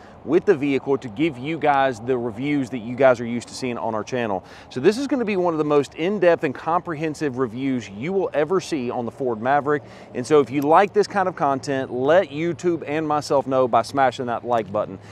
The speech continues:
Now, before we get in the video, I do wanna let you know we are giving away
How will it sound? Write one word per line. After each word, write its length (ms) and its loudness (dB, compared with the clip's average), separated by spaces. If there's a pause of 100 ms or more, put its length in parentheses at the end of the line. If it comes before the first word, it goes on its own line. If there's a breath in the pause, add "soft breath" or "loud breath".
(180 loud breath)
Now, 100 4
before 260 2
we 100 2
get 120 4
in 80 2
the 80 0
video, 360 4
I 120 4
do 220 0
wanna 160 0
let 240 2
you 80 -2
know 120 4
we 300 -2
are 140 4
giving 520 -2
away 460 0